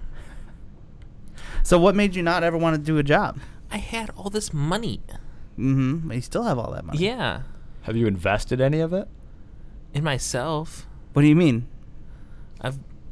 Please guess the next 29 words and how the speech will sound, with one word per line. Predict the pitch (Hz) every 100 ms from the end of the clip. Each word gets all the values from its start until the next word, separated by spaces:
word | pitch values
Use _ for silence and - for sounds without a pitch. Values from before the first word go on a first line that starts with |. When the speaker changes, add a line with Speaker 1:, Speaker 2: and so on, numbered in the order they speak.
| -
Speaker 2:
I've | 104 113 -
bought | 98 - -
some | 127 101
baseball | 98 107 - 139
cards. | 139 90 90 127 - - - - -
Speaker 1:
That's | - 147
a | -
pretty | 220
good | 127 107 104
Speaker 2:
Wor-, | 92
worth | 104
some | 101 95
Speaker 1:
investment. | 107 110
Speaker 2:
money. | - 107 - - - - - -
I, |
I | 117
bought | - - 101 110
them | 117
at | 101 -
gunpoint. | 101 104 104 - - - - - -
Speaker 1:
What? | - 139 220 - - -
Speaker 2:
Well, | 123
knife | 117 95 -
point. | - 92 85 -
I | 92
don't | 87
have | 87 -
a |
gun. | - 82 82 - 117 104